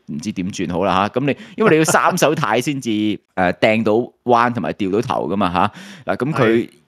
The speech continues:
Speaker 1: 一入後波又，嗱，一係呢，你就成格入後波，狂踩，踩到咁上下，去到後啲呢，你先至再，誒，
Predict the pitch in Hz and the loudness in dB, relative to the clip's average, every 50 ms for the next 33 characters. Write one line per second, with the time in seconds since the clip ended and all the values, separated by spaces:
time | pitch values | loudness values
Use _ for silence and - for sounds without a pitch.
0 | - - 160 160 107 113 104 - - 104 95 90 - 131 131 127 117 95 87 - | -4 0 0 2 2 2 0 0 2 0 0 2 2 2 4 4 4 2 0 -2
1 | - - 90 90 98 156 180 160 135 123 156 156 127 120 113 110 107 - - - | -4 -2 -2 -2 2 2 2 2 2 0 0 0 0 0 0 0 -2 -4 -8 -16
2 | _ - - - - 104 92 90 101 104 - 135 120 110 107 113 - - - 104 | _ -10 -4 -2 0 0 0 0 -2 -2 0 0 0 0 0 -4 -4 -2 -2 -2
3 | 98 95 - 135 135 127 80 - _ _ _ _ _ _ - - 123 95 87 87 | -2 0 0 0 2 0 0 -4 _ _ _ _ _ _ -4 0 2 2 4 4
4 | 90 95 92 98 - - 76 65 117 123 - - - - 98 113 123 110 92 104 | 2 0 -2 -6 -6 -2 0 0 0 0 -2 -4 -2 0 2 2 2 0 0 -2
5 | 92 101 95 - 92 82 104 107 113 104 117 101 101 87 87 - 85 78 80 85 | -4 -4 -2 -2 0 0 0 0 -2 0 -2 -2 0 -2 -2 -2 0 -2 -2 0
6 | 95 110 107 104 - - - - - - - 98 120 127 - - 151 147 147 139 | 0 2 2 0 0 -4 -16 -18 -12 -4 -2 0 0 0 -2 -2 -2 -2 -2 -2
7 | - 101 95 80 - 107 92 95 98 101 101 101 85 | -4 -6 -6 0 2 2 4 4 4 4 2 0 -2